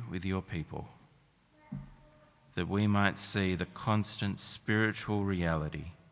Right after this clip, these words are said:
every day, as long as it is called today.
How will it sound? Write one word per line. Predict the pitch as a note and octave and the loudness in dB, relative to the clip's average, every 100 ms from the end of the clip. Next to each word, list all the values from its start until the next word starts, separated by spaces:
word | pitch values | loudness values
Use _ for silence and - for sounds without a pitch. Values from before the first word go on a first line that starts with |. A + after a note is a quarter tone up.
| - _ _ _ _ _ _ _ _ _ _ _ _ _ F#2+ | -20 _ _ _ _ _ _ _ _ _ _ _ _ _ 0
every | G2+ F#2 F2+ | 0 2 -2
day, | D#2 D#2+ D2 D2+ - - - - | -2 -6 -6 -12 -16 -20 -14 -6
as | E2+ | -4
long | F2 G#2 G#2 | 2 4 4
as | F2+ | 2
it | F#2 | 0
is | F2 | 0
called | - - G2+ G2 F2+ - | -2 -6 0 0 -2 -6
today. | D2 C#2+ C#2+ E2 | -6 -6 -8 -10